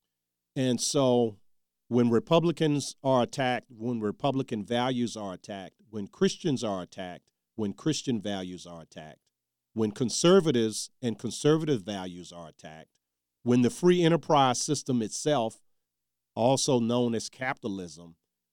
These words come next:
is attacked, when the Constitution is attacked, and again, I'm founder and president of the First Amendment,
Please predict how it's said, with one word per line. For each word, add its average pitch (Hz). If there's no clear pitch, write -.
is 104
attacked, 87
when 135
the 127
Constitution 175
is 98
attacked, 82
and 107
again, 113
I'm 120
founder 123
and 104
president 110
of 95
the 92
First -
Amendment, 104